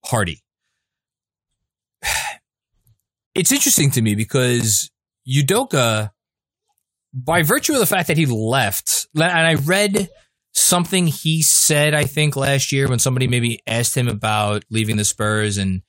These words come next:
it was something along the lines of, like, "Yeah, you know, you gotta see other, how other people do it or this and that." Interesting that he went to work for someone who learned how to do it from Pop, but that's neither here nor there. It's interesting that he left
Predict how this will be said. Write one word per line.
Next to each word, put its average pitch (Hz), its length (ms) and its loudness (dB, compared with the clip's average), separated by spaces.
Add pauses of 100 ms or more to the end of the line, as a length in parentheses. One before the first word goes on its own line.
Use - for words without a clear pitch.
(440)
it 123 40 -8
was 113 100 0
something 127 280 0
along 117 220 0
the 107 60 0
lines 110 280 0
of, 104 100 -6
like, 104 280 -2
"Yeah, 180 160 0
you 156 160 2
know, 139 120 2
you 131 120 2
gotta 123 380 0 (880)
see 131 260 2
other, 110 380 0 (420)
how 117 140 -2
other 117 180 -2
people 110 240 -6
do 113 280 0
it 113 160 2
or 110 80 -2
this 110 160 -4
and 110 120 -2
that." 107 260 -2 (1120)
Interesting 131 380 0
that 110 100 0
he 110 80 2
went 107 220 -2
to 110 100 -2
work 104 220 -2
for 98 340 -4 (160)
someone 104 340 0
who 98 260 -2
learned 104 380 -2
how 101 140 -2
to 95 80 -4
do 101 180 -2
it 98 80 -6
from 98 240 -4
Pop, - 380 0
but - 200 -10
that's - 280 -10
neither 104 140 -4
here 104 100 -2
nor 104 100 -2
there. 135 240 0 (1200)
It's - 160 0
interesting 294 380 2
that 254 120 2
he 190 120 4
left 117 800 -2